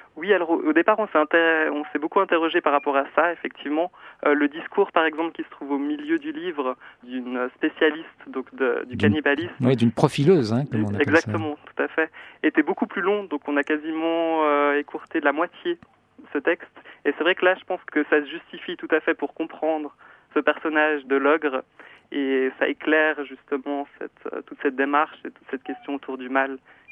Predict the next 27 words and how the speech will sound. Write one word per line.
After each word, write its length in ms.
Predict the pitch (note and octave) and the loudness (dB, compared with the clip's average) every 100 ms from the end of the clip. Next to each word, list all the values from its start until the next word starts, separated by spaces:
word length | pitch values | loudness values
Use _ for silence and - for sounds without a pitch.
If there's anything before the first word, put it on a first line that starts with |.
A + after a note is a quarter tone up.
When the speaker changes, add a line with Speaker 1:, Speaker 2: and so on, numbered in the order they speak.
| - | -14
Speaker 1:
qui 80 | - | -2
laisse 140 | D3 D#3 - | 0 0 2
le 100 | D3 | 2
lecteur 340 | D3 - C#3 | 4 2 -2
perplexe, 440 | - - F3+ E3+ - - - | -2 -2 -2 -2 -6 -16 -12
je 60 | B2+ | -12
pense, 280 | - C3+ - _ | -12 -16 -18 _
pendant 240 | - - - | -16 -14 -14
le, 60 | - - _ _ _ - - - _ - | -16 -16 _ _ _ -20 -20 -20 _ 0
la 100 | C#3 | 0
lecture. 500 | C3+ - - B2+ B2 - - - _ - - - | -2 -6 -6 -6 -8 -16 -16 -18 _ -16 -14 -4
Speaker 2:
Est-ce 140 | F#3+ - | 0 4
que 80 | A3+ | 4
vous 160 | E3 | 6
êtes 120 | C#3+ | 6
intervenu 760 | C3 - B2+ G#2+ A2 A2+ B2 B2 | 4 4 2 4 4 4 4 2
dans, 560 | G#2+ G#2 G2+ G2+ G2+ | 0 -2 -2 -2 -4
dans 180 | G2 G#2+ | -4 -2
la 100 | G#2 | 0
rédaction ? 720 | G#2 A2+ G2+ - - A2+ A2+ G#2 G2 | 0 0 -2 -6 -4 -2 -4 -8 -8
Enfin, 180 | G#2+ G#2 | -8 -4
la 200 | G#2+ G2+ | -2 0
rédaction 420 | A2 A2 - C3 | 2 0 2 2
était 200 | G#2+ A#2+ | 2 0
déjà 260 | G#2+ G2+ G#2 | 0 2 2
réalisée, 460 | G#2+ A2 A#2+ E3 | 2 2 4 4
mais 140 | D3+ | 4